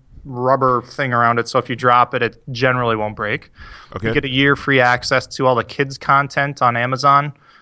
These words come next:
Speaker 1: so that it's, you know, generally pared down, and she can't access anything that you wouldn't want them to if, you know, they're using an iPad or a regular Kindle.
Speaker 2: Right.
Speaker 1: And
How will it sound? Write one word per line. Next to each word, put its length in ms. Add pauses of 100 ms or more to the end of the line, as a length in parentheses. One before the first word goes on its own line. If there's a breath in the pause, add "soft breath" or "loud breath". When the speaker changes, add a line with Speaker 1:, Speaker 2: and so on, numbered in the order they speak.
(160 soft breath)
Speaker 1:
so 260
that 180
it's, 280 (180)
you 80
know, 100
generally 480
pared 320
down, 320
and 160
she 120
can't 320 (100)
access 880
anything 380
that 100
you 100
wouldn't 240
want 220
them 200
to 380
if, 120
you 120
know, 140
they're 140
using 200
an 60
iPad 360
or 60
a 40
regular 320
Kindle. 440 (420 loud breath)
Speaker 2:
Right. 180
Speaker 1:
And 240